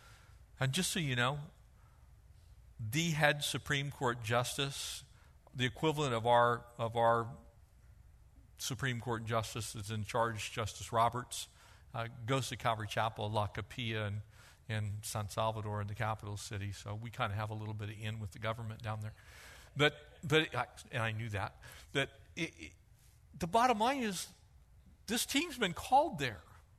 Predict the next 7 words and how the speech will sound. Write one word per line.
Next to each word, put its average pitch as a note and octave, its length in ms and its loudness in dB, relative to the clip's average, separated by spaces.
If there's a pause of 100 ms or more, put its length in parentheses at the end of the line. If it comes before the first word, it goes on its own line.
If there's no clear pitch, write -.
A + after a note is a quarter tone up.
(200)
It's E3 200 -2
God's G#3 400 0
responsibility G3 920 -2
to - 80 -14
bring F#3+ 240 0
them G3 180 -4
back. C#4 380 -4